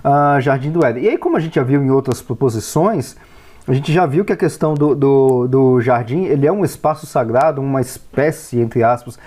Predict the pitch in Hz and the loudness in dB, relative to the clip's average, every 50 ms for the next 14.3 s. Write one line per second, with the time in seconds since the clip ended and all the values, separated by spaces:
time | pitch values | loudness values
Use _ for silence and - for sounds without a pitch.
0 | - - - - - 160 180 202 202 147 135 165 175 156 139 135 139 135 - - | -20 -20 -14 -6 -2 -2 0 0 0 0 0 0 0 2 2 2 2 0 -2 -4
1 | 117 107 - 110 104 104 - - - - - - - - - - 113 113 113 113 | -8 -6 -2 -2 -2 -2 -4 -10 -20 -20 -20 -20 -20 -16 -6 -2 0 2 2 4
2 | 113 117 117 117 117 117 117 - 127 120 - - 131 127 127 127 127 147 - - | 4 4 4 4 4 2 0 -2 -8 -6 0 2 2 2 2 0 -2 -2 -2 -2
3 | - 143 147 147 131 - 101 90 - - - - - - - 139 - - 156 143 | -4 -4 -2 -2 -2 -4 -6 -8 -8 -12 -18 -18 -12 -4 -4 -2 -2 0 -2 0
4 | 131 131 143 135 147 147 147 135 131 123 127 127 135 131 131 135 131 123 123 - | 0 0 0 0 0 0 0 0 0 0 0 2 2 0 0 -2 -2 -4 -4 -2
5 | - 127 120 113 123 117 - 143 - 143 131 127 117 107 123 117 107 101 113 123 | -2 -2 -2 -2 -4 -2 -2 -4 -2 -2 -2 -2 -2 -2 -2 -4 -2 -2 0 0
6 | 139 139 127 123 120 127 139 143 127 - - - - - - - - 113 104 143 | 0 0 0 0 2 2 2 2 0 -4 -8 -14 -20 -20 -20 -14 -12 -6 -2 -2
7 | 147 160 143 135 131 127 - - - 113 117 110 - - - - - - 151 170 | -2 0 0 0 0 0 -2 -4 -4 -6 -6 -6 -6 -14 -14 -8 -4 -2 -2 -2
8 | 160 143 - - 123 - - 127 127 120 113 135 147 165 156 - - 151 151 147 | -2 -6 -8 -12 -10 -4 -2 -2 -2 0 0 -2 -2 -2 -4 -4 -2 -2 -2 -2
9 | 147 - - - - 160 170 170 170 151 120 123 127 120 123 - 131 131 131 120 | -4 -10 -16 -8 -4 -4 -4 -2 -2 -6 -4 -2 -2 -2 0 2 2 2 2 0
10 | - - - - _ _ - - - - - - - - - - - - 131 131 | -2 -8 -20 -20 _ _ -12 -12 -12 -12 -20 -20 -20 -20 -20 -20 -10 -4 0 0
11 | 135 135 139 - 123 - 123 113 120 120 113 117 113 113 107 113 - - 117 113 | 0 0 -2 -6 -4 -2 0 2 2 2 2 2 0 2 0 -2 -2 -2 -2 -2
12 | 107 110 - - 123 110 110 113 110 107 104 101 95 120 127 139 156 147 127 107 | -2 -2 -4 -4 -2 -2 0 0 0 0 0 0 0 0 0 0 0 0 -2 -6
13 | - - - - - - - - - 139 127 - - 160 160 165 165 160 160 160 | -10 -10 -20 -20 -20 -20 -20 -14 -12 -12 -10 -6 -2 2 2 4 4 4 4 4
14 | 160 160 156 156 170 - | 4 4 4 4 2 2